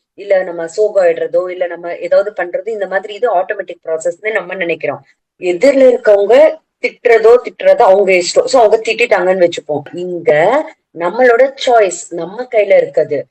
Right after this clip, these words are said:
என்னது? அந்த திட்ட வாங்கிக்கணுமா வேண்டாமா அப்படிங்கிறது. இங்க நம்ம என்ன தெரிஞ்சுக்கணும், இங்க எவ்வளவு அழகா பாருங்க, அந்த சாதத்தை எப்படி அவர் வந்து வேண்டாம் அப்படின்னு சொல்லிட்டு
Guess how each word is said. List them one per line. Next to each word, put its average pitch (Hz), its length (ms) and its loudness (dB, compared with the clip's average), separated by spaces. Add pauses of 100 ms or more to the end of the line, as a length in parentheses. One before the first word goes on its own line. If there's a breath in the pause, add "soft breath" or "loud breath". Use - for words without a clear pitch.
(300)
என்னது? 208 580 0 (220)
அந்த 165 280 -6
திட்ட 202 380 -10
வாங்கிக்கணுமா 202 840 -6 (340)
வேண்டாமா 139 760 -4
அப்படிங்கிறது. 135 600 -8 (100)
இங்க 196 200 0
நம்ம 175 180 0
என்ன 180 180 4
தெரிஞ்சுக்கணும், 208 640 2 (360 loud breath)
இங்க 175 220 -2
எவ்வளவு 175 240 2
அழகா 254 260 4
பாருங்க, 180 540 0 (100)
அந்த 160 240 -2
சாதத்தை 214 840 0
எப்படி 233 680 -12
அவர் 160 220 -4
வந்து 185 260 -4
வேண்டாம் 185 540 -2
அப்படின்னு 185 140 -10
சொல்லிட்டு 180 420 -8